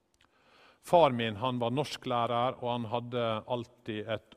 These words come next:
ordspråk på lur hvis det var en eller annen situasjon. Så kom det et ordspråk. Av og til ble jo vi barna lei av det, men mange av disse ordspråkene har jeg husket, og det ordspråket som kanskje ble gjentatt flest ganger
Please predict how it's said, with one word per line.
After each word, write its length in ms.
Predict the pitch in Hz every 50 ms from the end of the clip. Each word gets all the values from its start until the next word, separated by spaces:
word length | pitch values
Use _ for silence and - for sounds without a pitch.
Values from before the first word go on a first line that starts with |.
| _ -
ordspråk 1000 | 127 123 120 135 139 - - - - - 123 127 123 127 135 131 - - - - - - - - _
på 160 | - - 123 117
lur 380 | 123 127 131 147 160 156 135 120
hvis 160 | 113 - -
det 140 | - 110 113
var 160 | 117 110 110
en 100 | 107 107
eller 140 | 104 104 104
annen 180 | 101 98 95
situasjon. 760 | - - 92 - - 92 87 - - - 147 151 160 160 160 151 - - - - - - - _ _ _
Så 220 | - - 165 160 -
kom 240 | 180 170 139 123
det 80 | 110 110
et 240 | 107 104 - - -
ordspråk. 720 | 135 120 120 - - - - 107 95 92 90 - - - - 104
Av 240 | 113 123 131 113 107
og 60 | -
til 160 | 123 117 110
ble 160 | 110 123 120 117 110
jo 140 | 107 104 104
vi 140 | 113 110 107 101
barna 380 | 113 110 104 101 98 95 95 101
lei 320 | 104 107 110 110 104 101 101 98
av 80 | 95
det, 160 | 101 110 117 135 147
men 300 | 139 131 131 127 131 123 - - _ -
mange 320 | 135 151 185 233 240 202
av 80 | 160 180
disse 240 | 190 - - 175
ordspråkene 800 | 170 175 175 - - - 180 180 170 156 - - 127 120 120 123 120 - - - - - - - - _ _ _ -
har 160 | - 113 117
jeg 160 | 120 117 104 - 113
husket, 400 | 104 - - - - - 113 101
og 180 | 101 104 110
det 160 | 123 165 165 139
ordspråket 720 | 165 165 170 - - - - 165 160 147 - - - 110
som 160 | - 123 120
kanskje 640 | 120 - - 127 127 135 147 - - - - 147 120
ble 180 | 117 113 107 104 107 104 - 120
gjentatt 720 | 127 160 151 139 107 95 - - - - 110 107 - -
flest 400 | - - 160 165 - - - - - -
ganger 500 | 127 120 135 143 135 127 131 151 175